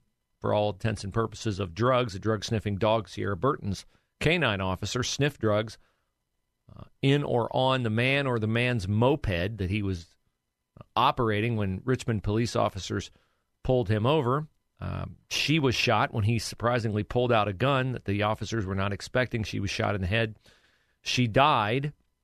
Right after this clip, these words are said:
And in one week, W H I O T V in Dayton reports Richmond businesses, in conjunction with Warm Glow Candle Company, has raised twenty-five thousand dollars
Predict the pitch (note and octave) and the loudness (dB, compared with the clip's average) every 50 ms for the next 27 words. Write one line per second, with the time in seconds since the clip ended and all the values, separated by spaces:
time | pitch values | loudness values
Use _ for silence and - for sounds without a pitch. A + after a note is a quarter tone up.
0 | _ _ _ _ _ _ _ _ _ _ - - - - - A2+ A2 A2 A2+ A2+ | _ _ _ _ _ _ _ _ _ _ -10 -10 -8 -4 -2 0 0 2 2 2
1 | A2+ A2+ A2 A2 A2 - - _ _ _ - B2+ B2 A#2 A2+ A2+ B2+ C#3+ D3 C#3 | 2 2 0 0 -2 -4 -6 _ _ _ 0 2 2 2 2 2 2 2 0 0
2 | A2+ C#3+ E3 C3 - - - - - - _ _ _ _ _ _ _ _ - G#2+ | -2 -2 -2 -2 -4 -6 -12 -14 -14 -18 _ _ _ _ _ _ _ _ -2 0
3 | G2+ A2 A2 G#2+ G#2 - A2+ A2+ A2+ A2+ A2 - - A2+ A2 A2 G#2+ G#2 G2 F2+ | 2 2 2 2 2 0 0 2 2 2 0 0 0 0 2 2 2 2 2 2
4 | A2 A2+ B2 - A2+ G#2+ G2+ F#2 - - A#2+ B2+ C3+ - - - A#2+ A#2+ - - | 0 0 0 0 0 0 0 -2 -2 -2 -2 -2 -2 -2 -2 -2 -2 -2 -2 -2
5 | A2+ A2 G2+ E2+ A2+ B2 G#2+ B2 C3 B2 - - C#3 C#3 B2+ - - - _ _ | -2 -2 0 2 0 0 0 0 0 -2 -2 -2 -2 -2 -4 -6 -10 -16 _ _
6 | _ _ _ _ _ _ - G2+ G2 - A#2 A2+ G#2+ F#2+ A#2+ B2 A#2 - A2+ A2 | _ _ _ _ _ _ -6 -6 -4 -2 0 0 0 2 0 0 0 -2 -2 -2
7 | G#2 G2+ F#2 - F#2+ F#2+ G#2+ B2 B2+ B2+ B2+ A#2+ G#2 G#2 A2+ A#2 A#2+ A#2+ A2 - | -2 -2 -4 -4 -4 -2 0 0 2 2 0 0 2 2 2 4 4 2 0 0
8 | - - C3+ C#3+ D3 B2+ G#2+ F#2+ - G#2 G2+ F2+ - G#2+ A2+ A2 A2 A2 F2+ F2+ | -2 -2 -2 0 0 0 -2 -2 -2 -4 -2 -2 -2 0 0 0 0 0 0 -2
9 | G#2 G#2+ A2 A2 G2+ - - _ _ _ _ - - B2+ C3+ C3 - C3 A#2 - | -2 0 0 0 -2 -4 -10 _ _ _ _ -10 -6 -4 -4 -2 -2 -4 -4 -4
10 | - _ C#3 A#2+ C3+ C#3 C3+ A#2+ - - - - A#2+ A#2 C3+ C#3 B2 - A#2+ A2 | -2 _ 4 6 6 6 4 2 0 -4 -4 0 2 2 2 2 2 0 0 0
11 | G#2+ A2 A2+ C3 C#3 A2 F#2 - - - - | 2 2 2 2 2 -2 -6 -8 -12 -14 -16